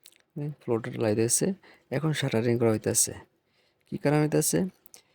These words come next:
প্রথমে করা হয়েছিল টিন চিট, হ্যাঁ, টিন চিটের কাজ করা হয়েছিল, ওইভাবেই কাজ ধরা হয়েছিল। কিন্তু এখন পরিকল্পনা চেঞ্জ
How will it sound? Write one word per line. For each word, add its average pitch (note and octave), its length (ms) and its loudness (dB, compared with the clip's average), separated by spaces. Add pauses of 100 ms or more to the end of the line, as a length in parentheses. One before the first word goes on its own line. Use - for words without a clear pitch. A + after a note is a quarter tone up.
(460)
প্রথমে E3+ 380 2
করা D#3+ 220 2
হয়েছিল E3+ 260 -2 (160)
টিন C3 200 -2 (100)
চিট, A2+ 200 -4 (180)
হ্যাঁ, G#3+ 160 4 (100)
টিন B2+ 220 -4
চিটের C3+ 400 0 (760)
কাজ B2 140 -4 (100)
করা C#3 140 -2
হয়েছিল, C#3 340 0 (2000)
ওইভাবেই C3+ 440 0
কাজ A#2+ 180 4
ধরা G#2 160 4
হয়েছিল। G2 300 0 (140)
কিন্তু G#2 220 -6
এখন C3 240 0 (220)
পরিকল্পনা C3 500 -2 (1300)
চেঞ্জ A2+ 200 -2